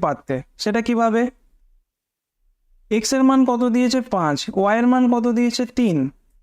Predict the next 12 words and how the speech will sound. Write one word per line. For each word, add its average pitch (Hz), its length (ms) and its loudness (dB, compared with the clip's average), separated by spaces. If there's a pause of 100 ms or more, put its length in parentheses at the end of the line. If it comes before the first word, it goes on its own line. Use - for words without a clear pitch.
(880)
আর 190 100 -2 (100)
কার 220 220 2
মান 269 120 4 (100)
বার 214 200 2
করতে 262 280 -2
বলেছে 269 240 0 (100)
দেখো, 247 180 0 (160)
এইট 220 220 0
এক্স 247 220 -4
মাইনাস 226 280 0 (100)
ফাইভ 254 160 2 (100)
ওয়াই 254 160 0